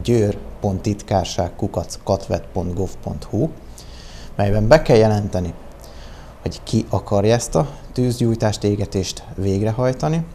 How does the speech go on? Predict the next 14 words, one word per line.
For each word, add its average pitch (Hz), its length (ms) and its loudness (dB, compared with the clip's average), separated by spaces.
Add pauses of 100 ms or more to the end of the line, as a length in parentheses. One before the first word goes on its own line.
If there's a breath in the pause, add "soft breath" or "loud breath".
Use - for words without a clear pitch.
(420)
a 95 100 -2
pontos 90 520 0
helyszínt, 90 600 -2
ez - 180 -8
helyrajzi 131 460 4
szám 95 280 0
vagy - 160 -10
koordináta 95 580 -4
megadásával 120 720 4
lehetséges, 92 760 -2 (720 loud breath)
mit 135 220 4
szeretne 113 600 2
ott 104 220 -2
elégetni, 98 640 2